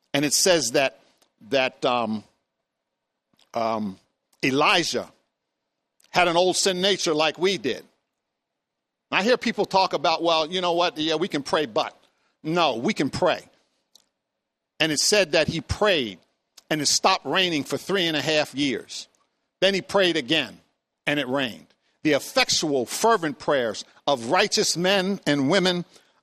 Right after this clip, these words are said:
avail much. Now we're still in, now watch it.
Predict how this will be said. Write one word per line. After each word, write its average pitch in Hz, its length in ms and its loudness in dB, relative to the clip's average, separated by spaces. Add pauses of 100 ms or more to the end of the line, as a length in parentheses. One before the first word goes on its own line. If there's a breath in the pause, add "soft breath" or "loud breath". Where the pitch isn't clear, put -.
avail 160 480 4
much. 143 560 -2 (1160)
Now 185 180 4
we're 165 120 0
still 240 400 4
in, 214 280 0
now 147 100 0
watch 220 300 2
it. 190 100 0